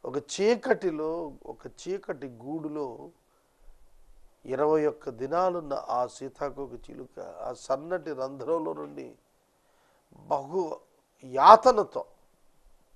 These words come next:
ఒక విధంగా చూస్తే మామూలు యాతన కాదు, నరక యాతనతో బయటకు వస్తుంది.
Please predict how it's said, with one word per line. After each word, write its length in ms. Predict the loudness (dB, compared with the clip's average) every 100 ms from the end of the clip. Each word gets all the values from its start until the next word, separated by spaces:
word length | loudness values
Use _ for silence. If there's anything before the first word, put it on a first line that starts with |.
| -20 _ -12
ఒక 180 | -10
విధంగా 800 | -8 -2 -2 2 4 4 2 -2 -10 -16 -16
చూస్తే 560 | -16 -10 -8 -8 -12 -20 _ _ _ -20 _ _ -20
మామూలు 420 | -6 -2 0 -2
యాతన 280 | -4 -6 -10
కాదు, 340 | -18 -20 -20 -20 -20 -20 -20 -20 -20 -8
నరక 340 | 2 2 4
యాతనతో 640 | 6 10 10 10 -2 -2 -4
బయటకు 380 | -6 -10 -18 -20
వస్తుంది. 280 | -20 _